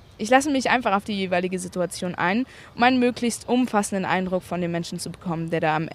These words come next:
anderen Ende der Leitung ist. Ich höre zu, was er sagt, und wenn ich spüre, dass er kaum Berührungspunkte gibt, lasse ich das Gespräch auslaufen. Ich bin da ganz ehrlich und sage auch, dass es wohl mit uns beiden nicht passt. Meistens merkt es der Mann ja auch,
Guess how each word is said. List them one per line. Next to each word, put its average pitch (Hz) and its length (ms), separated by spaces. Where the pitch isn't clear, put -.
anderen 165 300
Ende 170 220
der 165 120
Leitung 156 320
ist. - 240
Ich - 100
höre 185 180
zu, 277 180
was 220 180
er 185 100
sagt, 185 500
und 180 160
wenn 175 100
ich 170 120
spüre, 254 400
dass 190 180
er 185 80
kaum 233 220
Berührungspunkte 233 720
gibt, 220 320
lasse 185 240
ich 180 80
das 175 160
Gespräch - 400
auslaufen. - 340
Ich 220 120
bin 285 120
da 277 80
ganz 220 180
ehrlich 220 340
und 196 80
sage 190 320
auch, 196 180
dass 196 200
es - 120
wohl 196 100
mit 190 120
uns 180 140
beiden 185 260
nicht 180 160
passt. - 360
Meistens 202 380
merkt 196 200
es 190 80
der 185 100
Mann 180 160
ja 180 180
auch, 185 180